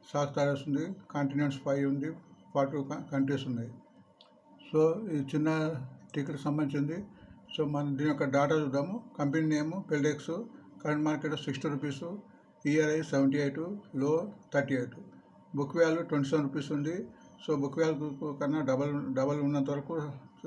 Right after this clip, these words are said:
షేర్ బాగుంటుందని నా యొక్క ఆలోచన. So, డబల్ సిక్స్టీ రూపీస్ పర్వాలేదు రేటు కూడా. And ఫేస్ వాల్యూ వన్ రూపీ ఉంది.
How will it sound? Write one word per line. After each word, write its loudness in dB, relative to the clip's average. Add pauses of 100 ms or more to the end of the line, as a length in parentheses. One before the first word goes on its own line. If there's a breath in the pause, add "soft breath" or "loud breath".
షేర్ -2
బాగుంటుందని 4
నా 2
యొక్క -2
ఆలోచన. -2 (640 loud breath)
So, -2 (140)
డబల్ 2 (100)
సిక్స్టీ -6
రూపీస్ -4 (140)
పర్వాలేదు 0 (460)
రేటు 0
కూడా. -2 (720 loud breath)
And 4 (400)
ఫేస్ 4
వాల్యూ 2
వన్ 4
రూపీ -2
ఉంది. 0